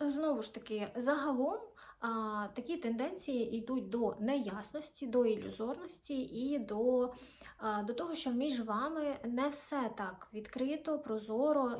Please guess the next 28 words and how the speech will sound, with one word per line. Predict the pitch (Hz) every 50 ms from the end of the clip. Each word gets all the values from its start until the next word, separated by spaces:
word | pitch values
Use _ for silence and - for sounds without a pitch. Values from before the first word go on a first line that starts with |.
| 233 208
є | 214 233 247 240
певні | 233 214 208 202 202 202 202
таємниці, | 202 220 220 214 208 202 208 240 311 320 330 - 269
є | 220 226 220
певні | 214 220 214 208 202 196 196
приховані | 196 - 214 220 - - - 220 208 202 202 196 196 190 190
нюанси, | 190 196 196 208 214 233 277 320 349 339 - - 277
про | - 254 254
які | 247 247 254
ви | 233 233
не | 233 254 240
знаєте, | - 240 233 233 233 226 226 226 - 214 214 - - - - - - _
але, | - 247 254 254 240 208
можливо, | 202 214 254 - 277 240 240 240 240 247 294 277 254 - -
обоє | 247 226 226 233 220 208 202 196 208 240 269 285 -
або | 220 214 214 214 214 202 202 202 - _ _ -
лише | 147 185 214 - - 214
ви | 190 196 214 247 285 359 370 - - - - - _
і | - 381
не | 370 277
бажаєте | 226 233 233 233 233 220 208 196 190 196 202 190
знати, | 196 220 247 302 349 381 370 330 311 277
і | 254 214 214
не | 214 202
бажаєте | 202 208 214 240 262 262 254 254 226
щось | - - 226 226 220 220
змінювати. | 214 214 214 208 196 190 190 196 196 202 202
Тобто, | - 220 220 - - 208 202